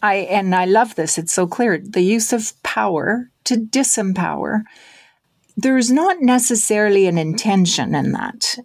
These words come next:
in that you, you may not,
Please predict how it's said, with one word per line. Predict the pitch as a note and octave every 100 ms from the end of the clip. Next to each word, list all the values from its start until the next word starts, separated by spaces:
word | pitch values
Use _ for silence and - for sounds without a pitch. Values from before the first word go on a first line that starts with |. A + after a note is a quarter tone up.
| _
in | F#3+ F#3
that | F3+ F3 F3 A3 A3
you, | F#3+ G3+ G3+ F3
you | F#3+ F#3
may | F#3 G3 A3+ A#3+
not, | B3 G#3 F#3 F#3+ F#3+ A3 -